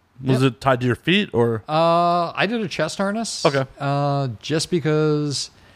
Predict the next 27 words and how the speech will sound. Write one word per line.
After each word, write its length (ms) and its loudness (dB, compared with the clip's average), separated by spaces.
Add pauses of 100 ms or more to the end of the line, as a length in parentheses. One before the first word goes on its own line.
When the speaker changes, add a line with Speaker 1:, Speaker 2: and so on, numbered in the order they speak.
(680)
Speaker 2:
some 240 4
people 240 0
were 100 2
doing 260 0
the 60 -2
feet, 340 0 (280)
but 100 -4 (260)
the 140 -2
idea 400 4
of 80 -4
hanging 420 0
upside 460 0
down 720 2 (1160)
really 260 0
didn't 180 0
appeal 300 -2
to 80 0
me. 320 -2 (600)
Speaker 1:
I 120 2
could 140 2
definitely 240 2
see 180 2 (180)
that. 240 0 (320)
Speaker 2:
'Cause, 600 -4 (100)
you 80 -8
know, 280 -4
it's, 140 -20